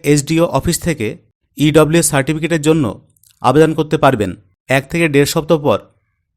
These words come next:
এখান থেকে সার্টিফিকেটটি সংগ্রহ করে নিতে পারবেন। ইডব্লিউএস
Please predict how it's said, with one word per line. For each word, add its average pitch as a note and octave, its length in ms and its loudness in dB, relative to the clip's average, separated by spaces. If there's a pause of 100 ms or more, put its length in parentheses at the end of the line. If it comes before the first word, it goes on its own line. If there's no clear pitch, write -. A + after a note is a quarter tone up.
(140)
এখান D#3+ 260 -2
থেকে E3 120 -4 (100)
সার্টিফিকেটটি D3+ 580 -6 (220)
সংগ্রহ D3+ 260 0
করে E3 140 -2
নিতে D3+ 260 0
পারবেন। G2+ 260 0 (500)
ইডব্লিউএস D3+ 500 2